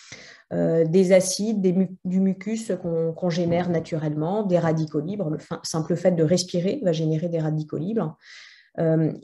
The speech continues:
tout ça n'est pas grave dans la mesure où votre orga-, votre corps arrive, grâce à ses organes d'élimination,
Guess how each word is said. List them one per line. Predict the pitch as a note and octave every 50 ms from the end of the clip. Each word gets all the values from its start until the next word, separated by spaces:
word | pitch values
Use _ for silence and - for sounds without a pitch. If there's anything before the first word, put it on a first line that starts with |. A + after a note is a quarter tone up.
| - -
tout | - B3+
ça | B3+ - C#4+ C#4
n'est | C4 G#3+ F#3
pas | - G#3 F#3+
grave | F#3+ F#3+ F3+ G#3 A#3 C4 B3+ -
dans | - G3
la | F#3+ F#3
mesure | F#3 G3 G3 F#3+ F#3 G3+ A3+ C4 C4+ - - - -
où | A3+ A#3 B3+ C4 B3+ - - _ _ _ _ _ -
votre | E3+ E3+ A3+ C4 C4 - A#3
orga-, | G#3+ G3 G3 F3+ F3+ F#3 G#3 G3 - F#3
votre | F#3+ G#3 G3+ - - G3 F3+ F3 F3 E3+ F3
corps | - F#3+ G3+ B3 C4 A#3 E3+ D#3 - -
arrive, | - G3 G3+ G3+ G3 G3 G3+ A3+ A#3+ B3+ A#3+ G3 E3+ -
grâce | D3+ F#3+ F3 F#3+ A3 A3+ A3
à | G3+
ses | F#3 G3 F3+ F#3
organes | F3 F3 F#3 F#3 F#3 F3+
d'élimination, | F3+ F3 E3+ F3 E3+ E3+ E3 E3 D#3+ D#3 D#3 D#3 - - F#3+ G#3 B3 D#4